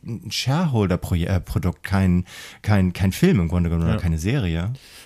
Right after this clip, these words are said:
Speaker 2: Also was dem Film wirklich auch komplett fehlt, wenn ich das grad mal mit sowas Tollem wie, äh, Steven Soderbergh Contagion, also diesen Pandemiefilm, an den ich immer denken musste, als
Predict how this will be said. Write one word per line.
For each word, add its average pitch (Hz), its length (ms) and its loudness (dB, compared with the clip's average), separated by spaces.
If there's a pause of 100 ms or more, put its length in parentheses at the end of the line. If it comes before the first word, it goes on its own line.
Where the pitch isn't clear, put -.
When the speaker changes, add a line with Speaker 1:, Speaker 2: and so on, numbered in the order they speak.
(100)
Speaker 2:
Also 104 220 0
was 123 160 4
dem 131 140 6
Film 135 360 4
wirklich - 520 -2
auch 117 500 -2
komplett 117 520 -2
fehlt, 131 720 0 (220)
wenn 107 240 0
ich 107 80 0
das - 180 -2
grad - 260 -4
mal 110 120 2
mit 104 120 0
sowas 104 400 -4
Tollem 110 480 0
wie, 101 360 -2
äh, 101 120 -6
Steven 104 360 -2
Soderbergh 107 680 0
Contagion, 110 840 -2 (460)
also 98 200 -6
diesen 95 300 -4
Pandemiefilm, 104 1160 0
an 101 140 -4
den 104 160 -2
ich 104 160 -6
immer 127 220 0
denken 117 400 -2
musste, 104 520 -2
als - 440 -8